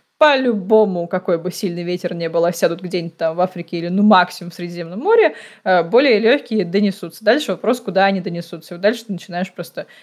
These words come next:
как бы соотносить, э, эти самые модели циркуляции атмосферы с, с этими частицами и понимать, насколько щас,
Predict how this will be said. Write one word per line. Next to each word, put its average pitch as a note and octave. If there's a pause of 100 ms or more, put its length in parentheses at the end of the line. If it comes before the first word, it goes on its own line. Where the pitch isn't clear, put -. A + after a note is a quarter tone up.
(120)
как D#3+
бы D#3
соотносить, G3+
э, E3
эти F#3
самые F3+
модели F#3
циркуляции D#4+ (320)
атмосферы A3
с, -
с B3
этими G3+
частицами G3
и G3+
понимать, G3
насколько F#3+
щас, -